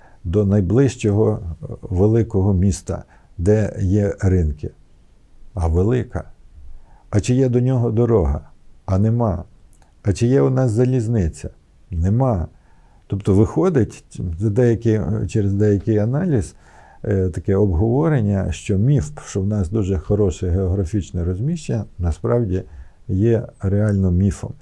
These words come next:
Я згадую часи, коли ми працювали у Луганській області, і там також було перше,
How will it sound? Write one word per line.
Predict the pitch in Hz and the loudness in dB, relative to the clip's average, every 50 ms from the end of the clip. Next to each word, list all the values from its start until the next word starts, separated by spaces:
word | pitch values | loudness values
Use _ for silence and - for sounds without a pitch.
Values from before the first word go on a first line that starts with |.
| - - - - - - | -20 -20 -20 -20 -8 -2
Я | 127 123 117 | 0 2 2
згадую | 95 95 113 113 110 101 101 101 104 101 | 2 2 2 2 2 2 2 2 2 0
часи, | - - 104 95 - - 139 | -2 -4 -6 -6 -2 -2 -4
коли | - - - 98 98 104 | -2 -2 -2 0 0 0
ми | 98 101 101 | 0 0 -2
працювали | 82 - 95 95 - - 101 98 98 98 98 95 90 | -2 -2 -4 -4 -4 -2 -2 -2 0 0 0 0 -2
у | - - 101 | -2 -2 -2
Луганській | 92 92 90 85 98 98 92 82 - - 101 | -2 0 0 0 0 -2 -2 -4 -4 -2 -2
області, | 117 135 139 123 107 90 82 - - 87 | 0 0 0 0 -2 -2 -2 -4 -4 -4
і | 90 | -4
там | 85 - 104 98 95 | -2 -2 -2 -4 -2
також | - - 85 - 120 107 90 | -4 -6 -4 -2 -2 -2 0
було | 87 90 90 92 87 | -2 -2 -2 -2 -2
перше, | 80 - 107 101 95 87 - - 85 | -2 -2 -2 -2 -2 -2 -4 -6 -6